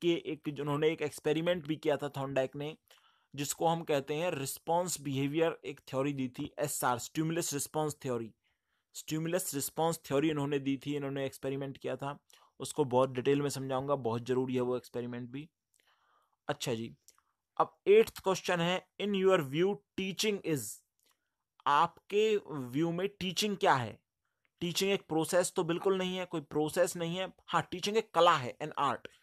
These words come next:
Teaching is an art। आप किस तरीका से पढ़ाते हैं बच्चों को, जो वे सीख सकें, एक अपने आप में कला है, एक स्किल है, एक कौशल है। So दोस्तों, एट्थ का राइट ऑप्शन होगा fourth, second and third,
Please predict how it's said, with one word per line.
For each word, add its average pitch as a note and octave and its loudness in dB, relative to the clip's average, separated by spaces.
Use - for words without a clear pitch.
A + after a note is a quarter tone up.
Teaching F3+ -2
is F#3+ 2
an - 2
art। A#2+ -2
आप D3+ 0
किस E3+ -8
तरीका D3+ 0
से D3+ -4
पढ़ाते B2 -4
हैं C3+ -6
बच्चों B2+ -4
को, C3+ 0
जो C#3+ 0
वे D3 2
सीख D3+ -8
सकें, D3+ -4
एक - -10
अपने F#3+ -4
आप F3 4
में F3 -6
कला C#3+ 2
है, D3+ 0
एक - -8
स्किल E3+ 0
है, E3 2
एक D3+ -2
कौशल C3+ -2
है। G#2 -12
So C#3+ -6
दोस्तों, D#3+ 0
एट्थ F3+ 4
का D#3 4
राइट D3 4
ऑप्शन D3 -2
होगा C#3 2
fourth, - 2
second C3+ -6
and C3+ -6
third, G2+ -10